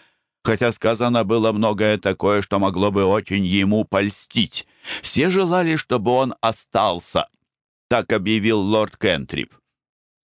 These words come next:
«Кроме одного или двух, которых я мог бы назвать и которым очень хотелось бы заступить его место», прибавил Баррингтон Ирль, думая, что воспоминания Финиаса о Бонтине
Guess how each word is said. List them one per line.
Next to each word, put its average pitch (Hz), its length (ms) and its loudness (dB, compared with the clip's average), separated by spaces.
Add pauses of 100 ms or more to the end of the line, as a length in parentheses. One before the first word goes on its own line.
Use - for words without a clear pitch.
(120)
«Кроме 151 840 0
одного 120 640 0
или 110 300 2
двух, 95 600 -2 (480)
которых 131 560 0
я 113 140 0
мог 110 240 0
бы 110 160 0
назвать 101 600 0
и 107 80 2
которым 98 520 0
очень 104 320 0
хотелось 92 580 0
бы 95 160 2
заступить 104 720 -2
его 92 320 2
место», 85 640 0 (380)
прибавил 139 540 0
Баррингтон 117 760 -2 (160)
Ирль, 127 480 2 (480)
думая, 113 440 2
что 110 280 -2
воспоминания 101 800 0
Финиаса 95 840 0
о 90 160 0
Бонтине 87 840 0